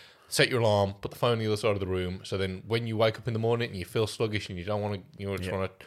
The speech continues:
Speaker 1: you know, press snooze, stay in bed, get up, get to the gym or get up and go for a walk, whatever it is you need to do, something that's gonna be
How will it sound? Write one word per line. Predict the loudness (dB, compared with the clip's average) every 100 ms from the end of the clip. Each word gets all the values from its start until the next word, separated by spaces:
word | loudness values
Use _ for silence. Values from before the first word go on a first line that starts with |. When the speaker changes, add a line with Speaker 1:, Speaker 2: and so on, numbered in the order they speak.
| -20 _ -6
Speaker 1:
you | -4
know, | -2
press | -2 -2
snooze, | -2 -2 -2 -2 -2
stay | 0 0
in | 0
bed, | 0 0 -4 -20 -20 _
get | 0 2
up, | 2 -2 _ _
get | -4 -2
to |
the | -2
gym | -2 -2 0 -2 -4
or | -2
get | 0
up | 0 0
and | -2 -2 -6 -6 -4
go | -2
for | 0
a | 0
walk, | 4 4 4 2
whatever | 2 2 0
it | -2
is | -4
you | -4
need | -6 -6
to |
do, | -8 -6
something | -6 -4
that's | -4 -2
gonna | -4
be | -2 -6